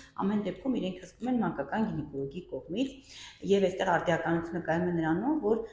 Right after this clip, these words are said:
մենք ենք կարծես թե պատասխանատու և իրենց դաշտանային ցիկլի կանոնավոր ընթացքի և նաև սեռահասունացման ճիշտ ձևավորման ու այնուհետև նաև առողջ սերունդ ունենալու հարցում։ Առհասարակ մանկական գինեկոլոգիան ինքը տարբերվում է նրանով, որ մենք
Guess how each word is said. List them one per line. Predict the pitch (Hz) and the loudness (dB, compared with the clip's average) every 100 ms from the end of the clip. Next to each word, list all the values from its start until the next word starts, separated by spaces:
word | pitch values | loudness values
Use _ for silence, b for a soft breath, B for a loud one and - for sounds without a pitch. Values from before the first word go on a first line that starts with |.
| B | B
մենք | 190 - 165 | -10 -4 -2
ենք | - | 0
կարծես | 175 - 160 - | -4 -4 -10 -8
թե | 160 | -2
պատասխանատու | 151 151 165 - 160 151 175 165 | -2 -2 -6 -2 -2 -2 -4 -6
և | 151 151 | -6 -4
իրենց | 170 - | -4 -4
դաշտանային | 151 - 147 156 165 | -10 -6 -2 0 -2
ցիկլի | - - 156 151 | -10 -8 -8 -6
կանոնավոր | 143 151 139 175 233 214 | -4 -2 -2 -4 -4 -4
ընթացքի | - 196 - - 196 190 - | -2 -2 -2 -4 -2 -2 -2
և | 160 165 147 | -2 0 -2
նաև | 151 151 | -2 -4
սեռահասունացման | 151 139 - - 147 139 - 226 - | -2 -2 -4 -6 -4 -4 -4 -4 -4
ճիշտ | - - B B B | -8 -10 B B B
ձևավորման | 190 185 185 196 208 226 196 | 0 2 2 2 2 2 2
ու | |
այնուհետև | 156 160 160 156 220 226 | 2 2 0 -2 -4 -2
նաև | 156 175 156 | -2 -2 0
առողջ | 147 175 | -2 -4
սերունդ | - 139 175 180 | -6 -4 -4 -4
ունենալու | 143 131 127 139 170 | -4 -2 0 -2 -4
հարցում։ | 143 - - - - B B B B | -10 -14 -14 -16 -16 B B B B
Առհասարակ | 208 196 208 226 277 285 | 0 2 0 4 4 6
մանկական | 196 165 - 202 220 | 2 4 2 4 2
գինեկոլոգիան | 190 170 - 147 151 151 196 254 262 B B 202 | 4 0 0 0 0 -2 2 2 2 B B -2
ինքը | 196 214 190 - B - | 0 2 0 -2 B 4
տարբերվում | 180 175 190 190 | 6 6 6 6
է | 175 | 6
նրանով, | 170 185 254 294 | 4 4 4 2
որ | 196 | 2
մենք | 190 220 220 - | 2 2 0 -4